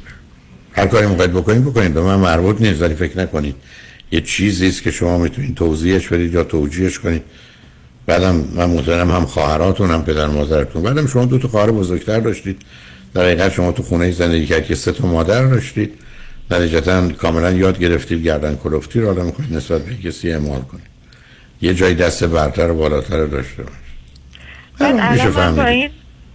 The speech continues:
Speaker 2: م، احساسی که در من به وجود اومده چه کنم؟ واقعاً
Speaker 1: ب-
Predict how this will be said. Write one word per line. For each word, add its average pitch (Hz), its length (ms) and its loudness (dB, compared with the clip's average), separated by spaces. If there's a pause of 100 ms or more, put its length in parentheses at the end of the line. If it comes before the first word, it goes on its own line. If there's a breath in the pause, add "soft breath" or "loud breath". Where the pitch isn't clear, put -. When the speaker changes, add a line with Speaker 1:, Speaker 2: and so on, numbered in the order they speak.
(720)
Speaker 2:
م، - 20 -4 (260)
احساسی 226 1160 -2
که 233 240 0
در 190 200 0
من 190 300 -6
به 185 100 -4
وجود 185 400 -8
اومده 185 640 -6 (500)
چه 185 100 -12
کنم؟ 220 460 -8
واقعاً 214 720 2
Speaker 1:
ب- - 120 0